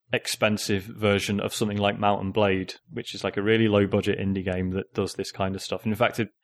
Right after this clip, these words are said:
pretty much has the same combat system, um, with the, the three guard positions and stuff. But that was all, like,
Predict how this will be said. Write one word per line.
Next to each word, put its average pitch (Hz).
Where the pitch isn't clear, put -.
pretty 131
much 113
has 107
the 104
same 101
combat 107
system, 101
um, 98
with 101
the, 98
the 110
three 101
guard 101
positions 95
and 98
stuff. 78
But 117
that 120
was 113
all, 113
like, 101